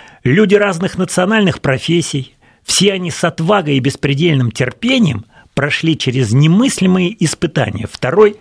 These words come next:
мировой войны. Слово «творец».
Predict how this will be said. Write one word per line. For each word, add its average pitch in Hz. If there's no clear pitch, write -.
мировой 117
войны. 101
Слово 185
«творец». 180